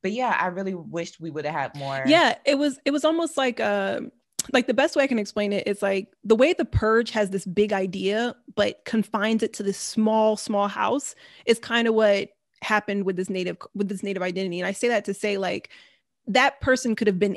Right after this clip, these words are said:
Speaker 2: any identity. It didn't need to be a
Speaker 1: Mm-hmm.
Speaker 2: Native pe-, person. So to ha-, to use them in that way and to have them show up for that brief amount of time just to have some, I don't know, credibility to the storyline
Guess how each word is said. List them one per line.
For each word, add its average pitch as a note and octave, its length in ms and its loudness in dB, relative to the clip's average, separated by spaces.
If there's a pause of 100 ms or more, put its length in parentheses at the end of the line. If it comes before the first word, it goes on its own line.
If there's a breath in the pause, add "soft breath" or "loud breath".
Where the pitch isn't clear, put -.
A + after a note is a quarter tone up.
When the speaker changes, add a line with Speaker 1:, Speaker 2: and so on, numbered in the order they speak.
Speaker 2:
any G#3 260 0
identity. E3+ 420 -4
It F#3+ 140 -4
didn't A#3 260 0
need G#3+ 200 0
to G3 80 -10
be G3+ 80 0
a G3 40 4
Speaker 1:
Mm-hmm. G3 60 2
Speaker 2:
Native F#3+ 260 0
pe-, G3+ 220 -2
person. G3+ 420 -2
So G#3+ 120 -4
to G#3 100 -2
ha-, B3+ 300 0
to A#3 100 -6
use C#4 300 0
them A#3+ 120 0
in G#3+ 60 -2
that F#3+ 180 -2
way F#3+ 520 -2
and G3+ 200 -6
to G3+ 60 -10
have G#3+ 320 0
them G#3 140 0
show G#3+ 220 -2
up - 120 -4
for - 60 -16
that F#3 120 -4
brief G#3 180 -8
amount G3 200 -6
of F#3+ 80 -8
time F#3+ 380 -6
just - 180 -10
to G3 60 -8
have F#3+ 280 -8
some, F#3+ 240 -12 (320 loud breath)
I A3 80 0
don't G#3+ 100 0
know, F#3+ 100 -2
credibility G3 560 0
to F#3 100 -8
the E3+ 80 -8
storyline F#3+ 840 -6